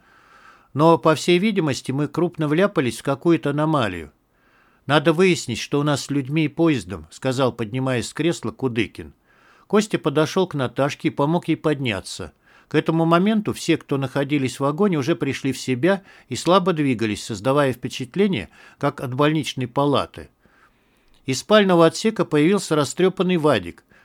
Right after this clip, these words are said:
Дверь, ведущая в складской вагон, открылась, и на пороге появился Миха с пистолетом в руке. "Как вы тут?"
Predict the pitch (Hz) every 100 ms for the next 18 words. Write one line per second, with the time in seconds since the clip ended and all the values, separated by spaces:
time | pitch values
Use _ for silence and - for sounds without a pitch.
0 | _ 110 170 135 131 147 165 - 135 -
1 | 143 143 - 170 135 139 185 160 123 -
2 | 117 127 160 - 147 131 139 156 185 170
3 | 135 135 139 - 123 160 190 185 - 120
4 | - 135 156 143 131 143 131 110 82 -
5 | _ _ _ _ - 175 185 151 - 107
6 | -